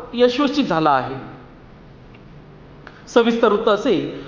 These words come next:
मंगळवारी दुपारी दोन वाजता जिल्हाधिकाऱ्यांच्या भ्रमणध्वनीवर शालेय विद्यार्थ्यांच्या बस अपघाताचा संदेश आला. संदेशात नमूद क्रमांकावर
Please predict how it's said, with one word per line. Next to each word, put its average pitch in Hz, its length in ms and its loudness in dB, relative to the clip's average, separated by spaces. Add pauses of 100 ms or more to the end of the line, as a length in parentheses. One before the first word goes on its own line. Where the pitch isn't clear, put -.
मंगळवारी 247 540 6
दुपारी 240 320 2
दोन 214 180 4
वाजता 214 580 0
जिल्हाधिकाऱ्यांच्या 233 720 2
भ्रमणध्वनीवर 196 720 2 (480)
शालेय 302 460 4
विद्यार्थ्यांच्या 254 580 4
बस 220 240 0
अपघाताचा 214 520 4
संदेश 190 380 -2
आला. 123 180 0 (1700)
संदेशात 208 480 4 (360)
नमूद 247 320 4
क्रमांकावर 247 680 4